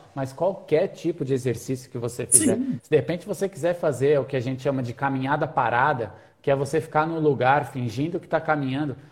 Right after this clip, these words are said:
Speaker 1: você já tá ativando a sua musculatura. E a gente vai
Speaker 2: Sim.
Speaker 1: entrar num ponto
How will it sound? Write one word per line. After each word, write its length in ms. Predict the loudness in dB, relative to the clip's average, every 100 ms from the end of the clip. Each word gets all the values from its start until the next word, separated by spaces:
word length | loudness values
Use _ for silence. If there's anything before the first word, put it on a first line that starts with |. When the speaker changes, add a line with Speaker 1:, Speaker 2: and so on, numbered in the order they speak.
| _
Speaker 1:
você 160 | -6 0
já 160 | 2
tá 220 | 2 2
ativando 560 | 0 -2 -6 -2 -2 -2
a 20 |
sua 160 | -4 -4
musculatura. 800 | -4 -6 -4 -2 -2 -6 -8 -10 -18 _ 0
E 100 | 2
a 40 |
gente 260 | 2 -2 4
vai 140 | 4
Speaker 2:
Sim. 60 | 4
Speaker 1:
entrar 260 | 2 2
num 180 | 0 -6
ponto 480 | -2 0 0 -2 -10